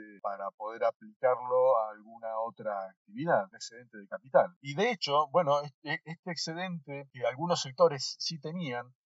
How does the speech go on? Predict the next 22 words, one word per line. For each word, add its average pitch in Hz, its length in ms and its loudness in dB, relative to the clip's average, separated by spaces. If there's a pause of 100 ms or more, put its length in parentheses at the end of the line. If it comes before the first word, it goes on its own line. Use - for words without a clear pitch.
(260)
y 104 240 -18
en 107 80 -12
otros 135 340 -4
no, 143 280 6 (440)
eh, 113 300 -16
en 135 60 -6
los 139 120 -4
sectores 202 300 -4
que 202 80 -10
lo 185 80 -2
tenían, 202 280 -2
bueno, 196 260 4 (300)
¿qué 196 120 -6
podían 202 260 -2
hacer 185 300 8 (420)
con 139 160 -8
ese 135 160 -6
excedente? 131 500 -8
Porque - 280 -14
no 156 180 4
había 180 500 10 (220)
posibilidad 139 760 6